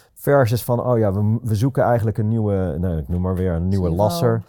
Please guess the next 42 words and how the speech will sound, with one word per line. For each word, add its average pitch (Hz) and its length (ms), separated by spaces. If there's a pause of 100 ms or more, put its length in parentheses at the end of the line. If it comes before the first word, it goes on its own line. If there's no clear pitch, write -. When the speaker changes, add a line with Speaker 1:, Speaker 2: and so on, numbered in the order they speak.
(120)
Speaker 2:
ja. 170 200
Speaker 1:
Oh, 104 200
lastig. 104 520 (320)
Lassen 104 340
zijn 104 160
wel 82 100
schaars. - 580 (380)
Ja, 90 400
eh, 87 100
maar 95 160
eens 92 140 (100)
Pietje 123 260
vragen, 117 420
maar 107 100
ja, 104 160
v-, 104 60 (140)
wie, 92 340
wie, 95 140
wie 101 80
zegt 98 220
dat - 120
Pietje 104 260
dat 92 160
wel 90 240
doet? 113 220
Want 104 180
die, 90 200
eh, 101 320
en 101 140
v-, - 60 (100)
eh, 123 140
nou, 120 300
en 139 80
dan 135 100
ga 160 120
je 143 120
toch - 220
anders 175 260
zo'n 120 160
gesprek - 360
in. 80 180
Speaker 2:
Ja. 87 120